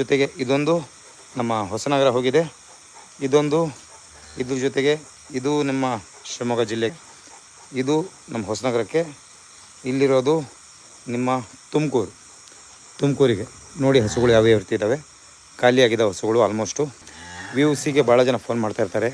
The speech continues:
ಅವರು ಕೆಲವೊಬ್ರು ನನ್ನ ಫೋನಲ್ಲಿ ವೇಟ್ ಮಾಡ್ತಾ ಇದ್ದಾರೆ, ಕೆಲವ್ರಿಗೆ ಮಾತಾಡ್ಲಿಕ್ಕಾಗಲ್ಲ.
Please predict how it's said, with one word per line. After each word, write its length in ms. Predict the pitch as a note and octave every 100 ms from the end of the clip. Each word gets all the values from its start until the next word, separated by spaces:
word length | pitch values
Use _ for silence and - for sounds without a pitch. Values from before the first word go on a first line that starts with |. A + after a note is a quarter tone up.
| B2 - - - - A#2
ಅವರು 160 | B2+ B2+ -
ಕೆಲವೊಬ್ರು 360 | B2 B2+ A#2+ B2+
ನನ್ನ 120 | G#2+ -
ಫೋನಲ್ಲಿ 440 | C3 B2+ B2 B2 B2 - -
ವೇಟ್ 180 | A#2 - A#2
ಮಾಡ್ತಾ 180 | G#2 G#2+
ಇದ್ದಾರೆ, 200 | G#2 G#2+ - - -
ಕೆಲವ್ರಿಗೆ 320 | A#2 A2 G#2+
ಮಾತಾಡ್ಲಿಕ್ಕಾಗಲ್ಲ. 640 | G#2+ A2 G#2+ G#2 G2 F#2+